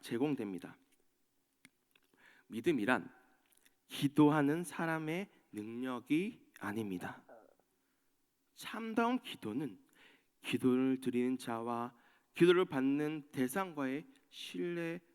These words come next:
관계를 의미합니다. 그런 신뢰 관계가 있을 때 신자는 자신의 기도가 응답될 것을 기대할 수 있습니다.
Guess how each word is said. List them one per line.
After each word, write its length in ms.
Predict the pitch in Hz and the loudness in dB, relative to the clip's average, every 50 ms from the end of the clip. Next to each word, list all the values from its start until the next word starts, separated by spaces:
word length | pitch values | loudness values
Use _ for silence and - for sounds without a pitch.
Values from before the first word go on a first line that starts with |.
| _ _ | _ _
관계를 540 | - - 107 98 98 98 95 101 98 104 92 | -18 -16 -14 -12 -12 -8 -6 -4 -4 -2 -4
의미합니다. 580 | 107 113 117 110 95 87 - - - - - - _ _ _ _ _ _ _ _ _ _ _ _ | -4 -4 -6 -8 -10 -12 -14 -16 -18 -20 -20 -20 _ _ _ _ _ _ _ _ _ _ _ _
그런 360 | - - 156 170 190 202 208 - - - - - _ | 0 4 4 4 4 2 0 -6 -14 -20 -20 -20 _
신뢰 380 | - - - - 240 233 247 233 | -12 -10 -6 -4 0 2 2 2
관계가 440 | 233 120 107 104 101 98 98 131 117 | 0 -2 -6 -6 -6 -2 -2 -2 -2
있을 320 | 107 - - - 113 101 | -2 -4 -6 -4 -4 -4
때 420 | - _ - 117 127 113 - - - _ _ _ _ _ | -4 _ -2 -2 -2 -2 -4 -8 -14 _ _ _ _ _
신자는 720 | - - - - 185 185 180 170 160 139 127 131 165 220 - - _ _ _ _ _ _ _ | -16 -14 -12 -8 -8 -6 -2 -2 0 0 0 -2 -4 -6 -10 -16 _ _ _ _ _ _ _
자신의 440 | - - 135 123 113 139 135 135 135 | -2 0 0 2 2 4 4 4 2
기도가 580 | 135 - 131 117 117 110 123 113 113 110 - - - | 2 0 0 0 0 0 2 0 0 -2 -4 -4 -2
응답될 1400 | 131 135 143 147 143 151 147 139 - - - _ _ _ _ _ _ _ _ _ _ 143 143 147 156 147 147 - | -2 0 0 -2 -2 -2 -2 -2 -4 -10 -20 _ _ _ _ _ _ _ _ _ _ 2 2 2 2 0 -4 -6
것을 480 | - 113 104 - - - 143 185 - - _ _ _ _ _ _ | -8 -8 -8 -8 -6 -6 -6 -6 -6 -10 _ _ _ _ _ _
기대할 520 | - - 107 107 98 113 113 110 104 101 | -14 -6 -6 -4 -2 0 0 0 0 -2
수 300 | 98 - - - 135 180 - - - _ _ _ _ _ _ _ - | -4 -6 -6 -4 -4 -6 -6 -8 -18 _ _ _ _ _ _ _ -10
있습니다. 580 | - 104 - - - 107 90 - - - - | -10 -8 -8 -8 -8 -10 -10 -12 -14 -16 -20